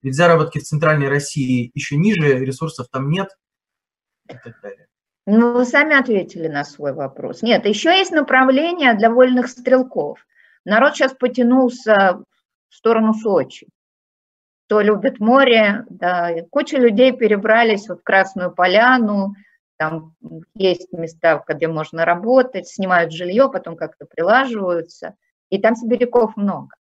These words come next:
Speaker 2: Ну, потому что такая радикальная смена, там не будет бешеных зарплат, но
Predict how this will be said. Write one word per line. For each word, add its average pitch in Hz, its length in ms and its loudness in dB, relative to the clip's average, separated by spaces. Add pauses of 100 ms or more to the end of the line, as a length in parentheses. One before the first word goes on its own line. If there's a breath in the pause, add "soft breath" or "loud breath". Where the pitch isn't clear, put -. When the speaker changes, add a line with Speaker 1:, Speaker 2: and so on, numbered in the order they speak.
(560)
Speaker 2:
Ну, 165 460 -8
потому 349 180 -4
что 311 100 0
такая 240 160 4
радикальная 185 760 0
смена, 240 520 -2
там 202 200 0
не 240 80 6
будет 247 280 2
бешеных 175 440 -6
зарплат, 277 540 0 (540)
но 240 540 2